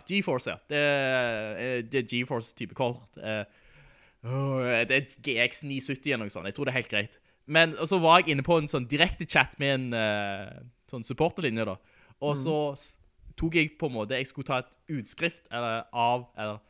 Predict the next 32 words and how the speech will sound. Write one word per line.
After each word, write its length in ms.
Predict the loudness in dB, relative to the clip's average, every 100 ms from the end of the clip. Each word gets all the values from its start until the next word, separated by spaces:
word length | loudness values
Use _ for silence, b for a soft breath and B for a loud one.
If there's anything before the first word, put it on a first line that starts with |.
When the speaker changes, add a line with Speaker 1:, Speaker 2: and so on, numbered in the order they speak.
| b
Speaker 1:
eller 120 | -4 -2
skjermdump 640 | 2 0 0 0 0 -2 -14 -8 8
av, 320 | 12 12 12 b b b
eh, 560 | 4 6 8 8 6 2 -2 -10 _ _ _ 2
maskinvaren 520 | 4 6 10 10 10
min, 180 | 4 -2
så 120 | -8 -2
kunne 280 | 0 0
han 240 | 4 4 4
eller 180 | 2 4
hun 180 | 2
se 220 | 0 2 2
hva 160 | 0
som 140 | -2 0
var 160 | 2
gale. 180 | 6 4 b b b b b 4
Eh, 320 | 6 8 8
og 100 | 4
så 80 | 2
sa 240 | 4 6 8
de, 220 | 6 4 2
så 80 | 4
så 160 | 6 6
de, 100 | 4
og 60 | 4
så 80 |
tenkte 160 | 2 2
de, 140 | -2 -4
så 140 | 0
sa 120 | 4
de, 120 | 4 2 b b _
eh, 340 | 6 8 6